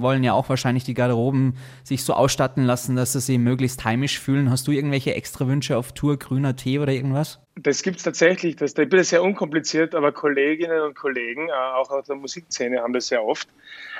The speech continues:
Speaker 2: Ähm, irgendwann, äh, bei irgendjemandem hat man, glaube ich, die Wände weiß streichen müssen im Hotel, ähm,
Speaker 1: <laughs>
Speaker 2: im Zimmer.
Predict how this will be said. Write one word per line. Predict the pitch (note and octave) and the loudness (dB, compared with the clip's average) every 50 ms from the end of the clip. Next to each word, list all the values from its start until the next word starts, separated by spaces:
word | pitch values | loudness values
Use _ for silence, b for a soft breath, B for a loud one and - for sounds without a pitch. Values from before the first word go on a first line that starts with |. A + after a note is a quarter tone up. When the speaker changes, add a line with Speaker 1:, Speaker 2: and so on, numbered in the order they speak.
| B B C#3 | B B 0
Speaker 2:
Ähm, | B2+ A#2+ B2+ B2+ C3 C3+ C3+ C3 B2+ _ _ - B B B B _ _ - D3+ C#3+ B2 D#3 D#3 D#3 - - - - _ - | 2 2 4 2 2 2 0 -2 -6 _ _ -20 B B B B _ _ -16 -14 -14 -12 -14 -14 -16 -16 -18 -20 -18 _ -2
irgendwann, | G3 D3+ C#3 D3 C#3+ C#3+ C#3+ | 0 2 4 6 6 6 4
äh, | C#3 C#3+ C#3 C#3+ E3+ C#3+ | 2 0 -4 -2 -2 0
bei | C3 D3 | 2 2
irgendjemandem | C#3 D#3+ F3+ G3+ F3 D3+ C#3+ D#3 D#3 D#3 D3 C#3+ C#3+ | 4 6 6 6 6 6 6 8 6 6 4 2 -2
hat | C#3+ C3 | 0 2
man, | D3 C#3+ | 2 4
glaube | C3 C3 C3+ C#3 C#3 C#3+ | 4 6 6 6 6 4
ich, | D3+ C#3+ | 4 2
die | A#2+ C#3 C3+ C3 A#2+ | 0 0 0 0 2
Wände | B2 B2+ C#3 D#3 D#3 C#3+ A#2 | 2 0 0 2 2 2 4
weiß | A#2+ A2 A#2 A#2 | 4 2 2 0
streichen | - - B2+ A#2+ A#2 A#2 - - B2+ | -2 -4 -2 -2 -2 -2 -2 -4 -4
müssen | B2 B2 A#2 - - C3+ | -2 -2 -2 -4 -4 -4
im | B2+ A#2 A2 | -2 -2 -4
Hotel, | A2+ A#2 G#2+ A#2 A2 G#2+ A2 C3 E3+ - _ b b b b b b b b b b b - C#3+ | -4 -6 -4 -2 -2 0 0 0 -2 -4 _ b b b b b b b b b b b -8 -6
ähm, | C3 B2 B2 B2+ B2+ | -4 -2 0 0 2
Speaker 1:
<laughs> | B2+ B2+ B2+ C#3 C3+ | 2 0 0 -2 -2
Speaker 2:
im | C#3 C3 B2+ | -4 -4 -4
Zimmer. | - - C3 B2 B2 B2+ D3 F3 | -2 0 2 4 4 4 4 2